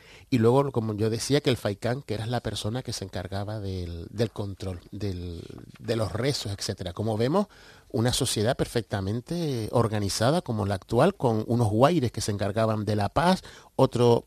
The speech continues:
que se encargaban de lo que sería la cuestión religiosa, y es lo que yo decía, y sorprende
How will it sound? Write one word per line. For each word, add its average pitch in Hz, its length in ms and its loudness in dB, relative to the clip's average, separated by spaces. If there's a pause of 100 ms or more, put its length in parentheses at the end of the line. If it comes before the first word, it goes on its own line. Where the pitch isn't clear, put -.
que 110 100 -2
se 113 120 -2
encargaban 110 600 2
de 104 120 0
lo 101 80 0
que 104 100 -6
sería 110 500 0
la 101 180 0
cuestión 110 360 0
religiosa, 120 580 0 (720)
y 120 380 4
es 123 140 6
lo 151 100 8
que 165 60 2
yo 160 100 6
decía, 170 300 6
y 123 180 2
sorprende 139 720 4